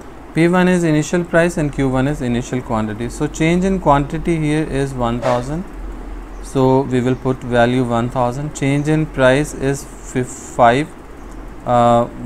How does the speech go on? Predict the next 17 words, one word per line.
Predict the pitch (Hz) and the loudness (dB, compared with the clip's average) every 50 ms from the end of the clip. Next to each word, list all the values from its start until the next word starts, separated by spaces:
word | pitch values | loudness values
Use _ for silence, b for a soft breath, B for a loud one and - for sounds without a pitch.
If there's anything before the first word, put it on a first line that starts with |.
| 123 - | -10 -4
ten | - 139 131 139 139 | -2 0 0 0 0
to | 139 147 139 | 0 -2 -2
fifteen | 139 - 139 131 - - 135 135 135 135 | -2 -2 -4 -4 -2 -2 -2 0 0 0
is | 135 131 - | -2 -4 -4
five. | - 131 120 123 131 147 151 - - - - - - - - - | -2 0 0 2 0 -2 -4 -8 -12 -12 -12 -12 -12 -10 -6 -2
Multiply | 127 127 135 160 147 143 143 135 135 | -2 -2 -2 -2 -2 2 4 4 4
by | 135 151 | 4 2
initial | 143 139 143 147 147 - 175 160 | 0 0 0 0 -2 -2 -4 -4
price | - - 147 143 147 143 - - | 0 2 2 2 2 2 -2 -4
was | 151 151 151 - | -2 -2 -2 -4
ten, | - - 120 117 120 131 156 185 - - - - - - - - - - - - - | -4 -4 -2 0 0 0 -2 -4 -8 -10 -14 -14 -14 -14 -14 -14 -14 -14 -14 -10 -6
and | 123 127 135 143 156 160 | -2 0 2 2 2 2
initial | 156 143 147 151 147 - 160 156 | 2 2 2 0 0 -2 -2 -2
quantity | 151 - 135 127 131 131 - 147 139 139 156 156 | 0 2 2 2 2 2 -2 -4 -2 0 0 0
was | 147 135 123 120 120 127 131 - | 0 2 2 2 2 2 0 -2
five | - - - 123 113 117 117 117 | -6 -2 2 2 2 2 0 -2
thousand. | - 120 113 113 113 123 131 151 | -2 -2 -2 -2 -4 -6 -6 -8